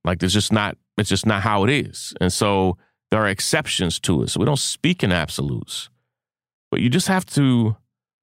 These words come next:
approach life. <laughs> I,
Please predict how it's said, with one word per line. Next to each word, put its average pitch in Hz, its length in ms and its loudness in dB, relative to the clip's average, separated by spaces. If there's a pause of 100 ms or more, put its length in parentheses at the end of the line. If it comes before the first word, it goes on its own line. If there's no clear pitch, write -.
(800)
approach - 720 0
life. 87 680 -2 (220)
<laughs> - 260 -12
I, - 1160 -8